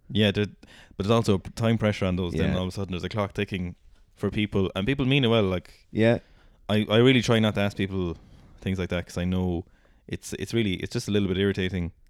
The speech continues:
Speaker 1: And, do you know, if I'm like to you, I'm like, "Do you bench two hundred kilos yet?"
Speaker 2: Yeah,
Speaker 1: Do you
Speaker 2: yeah,
Speaker 1: know, if
Speaker 2: yeah.
Speaker 1: you keep asking someone that,
Speaker 2: Yeah.
Speaker 1: um,
Speaker 2: I think, so in terms of an athlete listening to this or a coach listening to this,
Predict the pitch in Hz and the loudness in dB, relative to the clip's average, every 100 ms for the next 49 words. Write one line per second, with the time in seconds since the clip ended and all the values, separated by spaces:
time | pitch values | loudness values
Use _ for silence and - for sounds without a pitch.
0 | _ _ _ _ - 87 90 - - - | _ _ _ _ -4 -4 -4 -10 -20 -4
1 | 117 110 120 113 104 107 107 98 90 - | -2 -2 -4 -10 -8 -4 0 0 -2 -6
2 | - - - _ _ - - - - - | -20 -20 -20 _ _ -20 -20 -20 -20 -14
3 | - 104 120 - 120 - 123 123 117 95 | -6 -2 -2 0 -4 -2 -2 0 0 -2
4 | - - 120 120 120 120 117 107 107 107 | -4 2 6 8 10 8 8 6 6 4
5 | 131 123 - 113 104 92 90 - 92 92 | 2 0 -2 -2 0 2 0 0 0 0
6 | - - _ _ - - - 87 87 82 | -2 -8 _ _ -20 -16 -8 -4 -4 -4
7 | 82 82 98 - 101 143 - - - - | -4 -6 -8 -2 2 2 0 -16 -20 -20
8 | - - - - _ _ _ _ - 117 | -20 -20 -20 -20 _ _ _ _ -4 0
9 | 104 92 110 107 92 98 76 - - - | 0 4 4 4 2 0 -2 -10 -20 -20
10 | _ - - 98 92 90 92 87 107 95 | _ -10 -2 0 0 0 -2 -2 -4 -4
11 | 80 82 80 85 82 92 92 - 92 90 | -6 -6 -6 -6 -6 -4 -4 -4 -4 -4
12 | 85 85 80 - | -4 -2 -4 -6